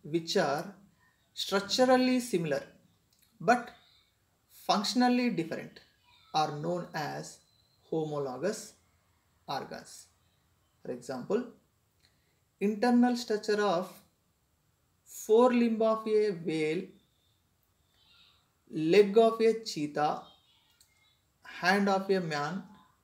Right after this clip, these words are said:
these are the examples of homologous organs.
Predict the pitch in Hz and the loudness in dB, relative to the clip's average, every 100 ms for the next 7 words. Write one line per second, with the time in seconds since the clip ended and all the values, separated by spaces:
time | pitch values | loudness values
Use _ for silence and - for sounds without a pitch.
0 | _ _ _ _ _ _ _ 165 175 180 | _ _ _ _ _ _ _ -8 -4 0
1 | 180 165 147 - - 170 151 185 180 165 | 0 0 -4 -6 -6 -8 -6 -6 -4 -4
2 | 160 - - 143 151 - - _ _ _ | -8 -10 -8 -6 -6 -8 -20 _ _ _
3 | _ _ _ _ _ - 156 151 139 135 | _ _ _ _ _ -4 -4 -2 -4 -6
4 | 160 - - 170 - - 170 - - - | -10 -14 -12 -10 -10 -12 -16 -18 -20 -20